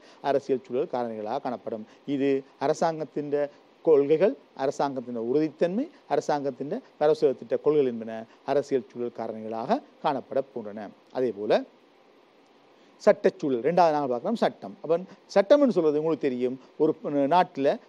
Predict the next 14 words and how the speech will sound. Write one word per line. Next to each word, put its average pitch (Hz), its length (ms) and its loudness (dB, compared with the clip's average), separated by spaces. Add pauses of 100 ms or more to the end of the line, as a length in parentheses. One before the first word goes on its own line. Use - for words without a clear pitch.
(140)
பாராளுமன்றத்தால் 160 720 4
நிறைவேற்றப்பட்டு 147 640 2 (220)
நடைமுறைப்படுத்தப்படுபவை 143 880 0 (280)
சட்டங்களாக 135 640 0
காணப்படும். 117 400 -6
இந்த 247 180 0
சட்டங்கள் 277 460 4
ஏற்படுகின்ற 220 440 2 (300)
சூழல் 202 260 8
காரணிகளும் 156 420 2
வணிகங்கள் 170 280 0
மீது 165 160 -2
தாக்கத்தை 147 380 2
ஏற்படுத்தும். 117 380 -6